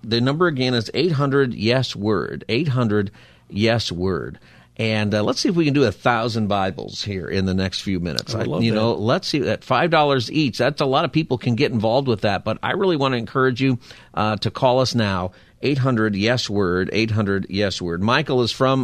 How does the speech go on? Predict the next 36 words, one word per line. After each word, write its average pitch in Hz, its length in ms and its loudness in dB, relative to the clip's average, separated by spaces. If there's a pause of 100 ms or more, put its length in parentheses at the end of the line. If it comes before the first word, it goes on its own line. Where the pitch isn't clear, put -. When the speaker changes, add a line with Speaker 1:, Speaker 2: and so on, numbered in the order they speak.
(120)
Speaker 1:
Bible 101 340 0
League. 101 180 -4
Tell 208 120 0
us 233 120 -4
what's 151 120 -6
going 147 200 0
on 120 160 2
in, 95 180 -2
uh, 90 120 -6
Cambodia. 95 580 -4
Speaker 2:
Yeah, 120 80 0
and 131 80 0
as 147 100 4
I 190 80 6
do 165 200 4
that, 147 180 0
let 165 100 4
me, 147 180 2
let 156 80 2
me 143 180 4
add 143 120 2
to 135 80 -2
the 139 60 0
numbers 131 360 0
you 123 140 -4
just 127 300 -4
mentioned. 127 440 -2
Uh, 127 200 -2
Gerald 156 480 2
of, 139 180 0
uh, 131 180 0
Inglewood, 147 560 2
thirty-three 151 580 0
Bibles, 139 500 0
thank 135 260 -2
you. 139 220 0